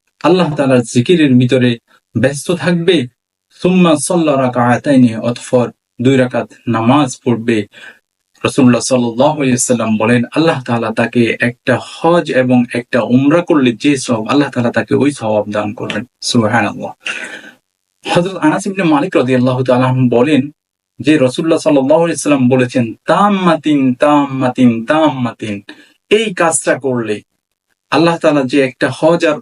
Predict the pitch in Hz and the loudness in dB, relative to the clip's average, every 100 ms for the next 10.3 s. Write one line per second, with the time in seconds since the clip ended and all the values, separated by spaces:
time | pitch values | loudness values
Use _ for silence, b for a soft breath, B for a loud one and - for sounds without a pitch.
0 | - 143 147 185 - 135 127 120 123 117 | -4 -2 0 -2 0 2 2 0 -4 -2
1 | 113 113 117 107 - B B _ _ 202 | -2 0 0 -2 -6 B B _ _ 2
2 | 202 220 208 - 165 143 131 131 175 - | 2 0 -2 0 0 2 2 2 0 -6
3 | - 147 139 127 151 151 139 131 123 139 | -2 0 2 0 2 2 2 0 0 0
4 | 143 127 123 113 107 - _ _ 110 120 | 2 4 2 0 -4 -10 _ _ -2 2
5 | 120 123 117 - - 170 190 185 170 147 | 2 2 0 -4 0 2 2 0 0 0
6 | 131 123 113 107 - - 170 196 208 185 | 0 -2 -4 -10 -16 0 2 4 0 2
7 | 175 143 127 113 110 _ - 214 226 175 | 2 2 0 0 -4 _ 0 2 2 -2
8 | 170 127 117 - - - 131 151 196 175 | 0 2 0 -4 -10 -4 -2 2 2 2
9 | 156 131 - 143 185 208 190 131 117 131 | 0 0 -4 0 0 2 0 0 0 -2
10 | 123 127 113 | 2 0 0